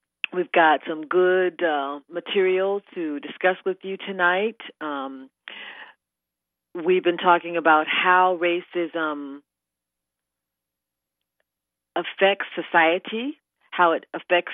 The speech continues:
individuals. Um, we've been talking about why it's hard for people to get over the trauma of racism. We've been talking about the trauma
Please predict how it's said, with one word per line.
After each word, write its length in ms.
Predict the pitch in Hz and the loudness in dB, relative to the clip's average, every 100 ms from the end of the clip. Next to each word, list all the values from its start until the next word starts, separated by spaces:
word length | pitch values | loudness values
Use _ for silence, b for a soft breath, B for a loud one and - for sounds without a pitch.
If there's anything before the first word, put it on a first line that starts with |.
| - | -6
individuals. 840 | 180 165 156 170 175 175 202 262 - - _ B B B B B B _ | -4 -4 -2 -2 0 0 0 -2 -8 -20 _ B B B B B B _
Um, 320 | 156 156 147 151 | 0 2 0 -2
we've 160 | 170 | -2
been 100 | 165 | -2
talking 320 | 160 175 - | 2 2 2
about 300 | 160 156 139 | 0 2 2
why 460 | 147 156 160 175 196 | 2 6 6 6 4
it's 280 | 196 165 - | 0 -4 -8
hard 480 | - 175 170 180 175 | -4 0 2 0 -2
for 100 | 175 | -6
people 400 | - 180 165 165 160 170 | -6 -10 -6 -6 -6 -14
to 100 | 143 | -8
get 280 | 160 156 | -4 -4
over 640 | - 160 160 185 196 208 208 B B B _ | -2 -2 0 0 2 0 -6 B B B _
the 160 | 160 151 | -6 -4
trauma 720 | - 170 147 170 190 214 220 _ _ - | -2 2 2 2 0 0 -2 _ _ 0
of 120 | 185 | 0
racism. 840 | 180 196 196 196 180 202 202 220 _ _ B B B - | 2 0 0 -2 -2 -4 -4 -12 _ _ B B B -6
We've 220 | 175 185 | -4 -2
been 180 | 170 165 | -4 0
talking 520 | 180 208 269 220 170 | 4 4 2 -4 -6
about 380 | 147 147 131 - | 0 2 2 -2
the 80 | |
trauma 800 | 147 - 208 262 - 139 107 - | -6 -4 -4 -4 -4 -4 -4 -8